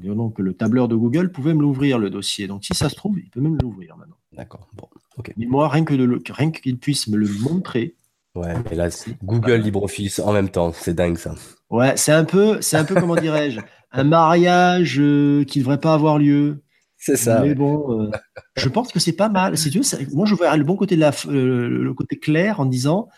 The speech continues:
Speaker 1: mais ça prouve quand même que LibreOffice a suffisamment de poids pour être,
Speaker 2: Oui.
Speaker 1: devoir être lu maintenant.
Speaker 2: Il a bien, il a bien
Speaker 1: Voilà,
Speaker 2: évolué, hein.
Speaker 1: voilà, voilà.
Speaker 2: Il lui
Speaker 1: Alors.
Speaker 2: su-, il lui suffit sur, euh, sur mobile, quoi. Voilà. C'est le gros problème, je trouve encore.
Speaker 1: Oui.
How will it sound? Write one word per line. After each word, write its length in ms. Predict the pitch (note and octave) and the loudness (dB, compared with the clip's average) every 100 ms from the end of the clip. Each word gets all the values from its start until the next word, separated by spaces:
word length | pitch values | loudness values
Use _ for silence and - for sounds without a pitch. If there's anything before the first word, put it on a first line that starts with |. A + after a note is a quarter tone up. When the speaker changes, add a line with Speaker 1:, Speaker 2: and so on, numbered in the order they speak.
| _ _ | _ _
Speaker 1:
mais 120 | - G#2+ | -14 -8
ça 160 | - | -8
prouve 180 | B2+ F#3+ | -6 -6
quand 120 | - | -2
même 180 | D3 D#3+ | 0 0
que 380 | D#3 B2+ A#2+ - | 0 0 -2 -4
LibreOffice 480 | C#3+ C3+ C#3+ C3+ F3+ | -6 -2 -2 -4 -8
a 60 | B2+ | -8
suffisamment 420 | - C3+ C#3 C3 | -6 -2 0 0
de 120 | A#2+ | 0
poids 440 | A#2 - E3+ G#3 _ | -4 -4 -2 -4 _
pour 380 | - F#3 G3 G3 _ _ - | -2 -2 -2 -6 _ _ -8
être, 240 | C#3+ - | -6 -4
Speaker 2:
Oui. 160 | F#2 F2 | -4 -2
Speaker 1:
devoir 280 | C#3+ C3+ E3 | -2 0 0
être 220 | D#3 - | -2 -4
lu 200 | C#3 D3 | -2 0
maintenant. 500 | C3 A#2 A2+ G2+ G2 - _ - | 0 -2 -2 -2 -4 -16 _ -4
Speaker 2:
Il 80 | |
a 20 | F2 | 0
bien, 140 | F#2 | 2
il 260 | F#2 E2 F#2 | 2 0 0
a 60 | |
bien 100 | F#2 | 2
Speaker 1:
Voilà, 140 | F#2+ F2 | 2 0
Speaker 2:
évolué, 240 | F2 E2 | -6 -10
hein. 80 | D#2 | -10
Speaker 1:
voilà, 0 | |
voilà. 200 | G1+ - - - - - - | -14 -18 -20 -20 -20 -12 -2
Speaker 2:
Il 100 | G#2 | 2
lui 80 | A#2+ | 4
Speaker 1:
Alors. 160 | C3+ | 2
Speaker 2:
su-, 80 | B2+ - _ _ | 0 -8 _ _
il 100 | A#2 A#2+ | -2 2
lui 100 | B2 | 2
suffit 300 | C3+ A#2 C3+ | 0 0 0
sur, 180 | C3 A#2 | 2 4
euh, 400 | A2+ G#2+ G#2 G#2 | 4 4 2 2
sur 160 | - | 2
mobile, 320 | A#2 A2+ G2 | 2 2 0
quoi. 220 | F#2 E2 - | -2 -6 -6
Voilà. 240 | F2 F2+ - - | -6 -6 -10 -20
C'est 320 | _ - F2+ F2+ | _ -10 -6 -4
le 80 | |
gros 160 | F2+ G#2 | -2 -2
problème, 340 | G#2 F#2+ F2 | -2 0 0
je 100 | E2 | -2
trouve 180 | - E2 | -6 -4
encore. 300 | E2 - - _ _ _ _ - - - - - - - - - - _ - | -4 -4 -10 _ _ _ _ -12 -12 -12 -14 -12 -10 -10 -10 -14 -18 _ -16
Speaker 1:
Oui. 320 | - B1 - | -8 -8 -8